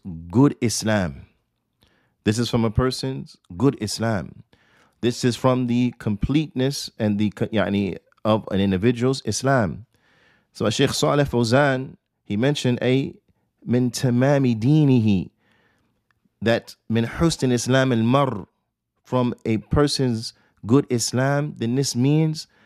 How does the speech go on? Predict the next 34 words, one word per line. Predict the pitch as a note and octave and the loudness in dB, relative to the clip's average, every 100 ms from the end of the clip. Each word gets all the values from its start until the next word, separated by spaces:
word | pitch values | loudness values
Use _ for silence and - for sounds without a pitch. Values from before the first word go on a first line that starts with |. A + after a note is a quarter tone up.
| _ _ _ _ | _ _ _ _
from | _ - C#3 D3 D3+ - _ | _ -2 0 0 -2 -8 _
the | A2+ B2 | -8 -8
completion | B2+ A#2+ A2 - D3+ F3+ E3 D3+ C3+ - | -2 -2 0 -2 -2 -4 -6 -6 -8 -6
of | C3+ C3 | -6 -4
an | C3 | -2
individual's | B2+ B2 A#2+ C#3 B2+ A2+ G2 | 0 0 0 -2 -2 -2 0
deen. | B2 C3+ G2 C2+ - _ _ _ _ _ - | 4 4 4 0 -12 _ _ _ _ _ -6
Naam, | G#2 G2+ A2+ C3+ | -2 0 -2 -4
from | A#2 | -4
the | A#2 | -6
completion | - A2+ B2 D#3 D#3 D3+ | -2 -6 -2 -2 0 0
of | B2+ | 0
an | B2+ | 0
individual's | A#2+ A#2+ A#2 A2 G#2 | 2 2 0 0 -2
deen. | G2+ C#3 A#2+ D#2+ - _ _ _ _ _ _ - | 2 4 4 0 -10 _ _ _ _ _ _ -8
The | |
Shaykh, | A2+ D3 - | 0 0 0
he | D3 | -2
also | D3+ D#3 C3+ | -2 0 -2
says, | - D3+ D3+ C#3+ - _ _ _ _ _ - | 0 2 2 0 -12 _ _ _ _ _ -4
فدل | A#2 D#3+ E3 D3+ | 2 2 2 -2
على | G#2 C#3+ C3 - | -2 -4 -4 -4
أن | D#3 C#3 | -4 -2
الدين، | A#2 G#2 D3+ D3+ B2 C#3+ F#3+ - _ - | -4 2 4 4 2 -2 -10 -20 _ -2
and | A#2 | 0
this | C3 | 0
points | - E3 E3+ | 0 0 0
us | C#3+ - | -2 -2
to | C3 | -2
the | B2 | -2
fact | D#3 D3+ C3+ | 0 -2 0
that | B2 A#2 | -2 0
the | G#2+ | -2
deen, | A2+ D3 F3 F#3 | 0 2 2 0